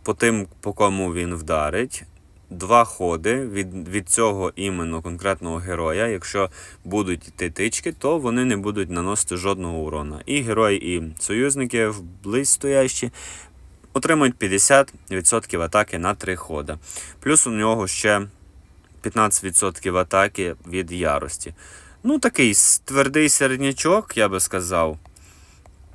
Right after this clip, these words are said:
А ось далі вже герої тут поцікавіше йдуть.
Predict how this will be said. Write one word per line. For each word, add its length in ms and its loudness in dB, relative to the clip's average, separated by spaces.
А 140 6
ось 200 2
далі 340 6
вже 500 2
герої 460 2
тут 240 -8
поцікавіше 880 -2
йдуть. 440 -12